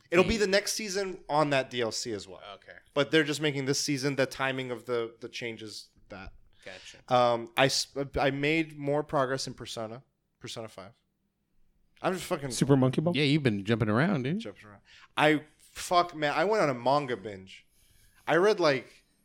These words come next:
Speaker 1: two hundred chapters of My Hero Academia.
Speaker 2: I, I mean, I do that in, like, one night, dude.
Speaker 1: I went to your level.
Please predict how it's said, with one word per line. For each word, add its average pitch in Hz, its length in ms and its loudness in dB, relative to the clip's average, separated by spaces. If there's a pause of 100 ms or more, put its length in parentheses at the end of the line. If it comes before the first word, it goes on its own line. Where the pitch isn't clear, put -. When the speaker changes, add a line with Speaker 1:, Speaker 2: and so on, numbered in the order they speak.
(560)
Speaker 1:
two 185 240 -6
hundred 180 240 -2
chapters 175 600 -2
of 139 120 -8
My 143 180 2
Hero 165 180 2
Academia. 156 640 -2 (400)
Speaker 2:
I, 117 160 -14
I 104 60 -12
mean, 107 160 -14
I 107 60 -12
do 104 160 -12
that 104 100 -10
in, 92 140 -14
like, 90 200 -18
one 92 160 -10
night, - 220 -14
dude. - 160 -20 (400)
Speaker 1:
I 143 140 -6
went 156 280 4
to 147 100 -6
your 143 200 -2
level. 139 340 -2